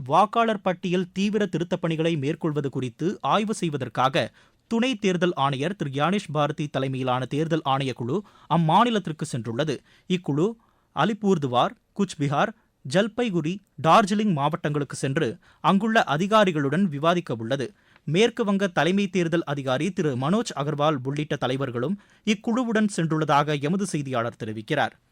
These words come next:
இந்தியா, போர்ச்சுகல் இடையே பொருளாதார ஒத்துழைப்பு, கலாச்சார உறவுகள், மக்களிடையேயான தொடர்பு உள்ளிட்ட இருதரப்பு உறவுகள் குறித்து இன்று விவாதிக்கப்பட்டது. லிஸ்பனில் நடைபெற்ற இதற்கான கூட்டத்தில்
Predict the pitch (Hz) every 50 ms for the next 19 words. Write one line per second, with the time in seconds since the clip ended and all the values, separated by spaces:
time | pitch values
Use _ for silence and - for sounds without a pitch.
0 | _ _ - 147 175 220 233 254 240 240 226 214 - 202 190 190 185 - 180 190
1 | 190 170 143 139 131 135 123 131 143 190 196 _ _ - 202 208 220 240 247 240
2 | 220 226 214 220 180 139 143 139 - 170 147 139 123 - 131 147 190 190 _ -
3 | - 170 165 196 220 214 - 220 208 196 190 156 139 143 143 139 135 120 127 165
4 | 190 - _ _ _ _ _ _ _ _ _ - - 151 196 196 - - 254 226
5 | 180 175 190 185 190 185 175 165 165 160 - 160 143 156 160 147 160 156 131 131
6 | 151 156 147 147 - - 160 160 139 139 175 214 202 214 190 190 185 190 165 139
7 | 131 139 151 156 151 143 131 120 - 139 139 156 - 190 151 117 113 - _ _
8 | _ - - 170 208 226 220 220 175 131 123 143 143 139 135 - 147 - - 131
9 | - 170 151 120 - _ _ _ _ _ _ - - 160 185 180 - - 214 202
10 | 196 190 165 131 131 143 139 139 135 - - 143 170 208 214 160 165 170 190 180
11 | - 190 180 170 147 - 139 131 - 143 - 139 143 208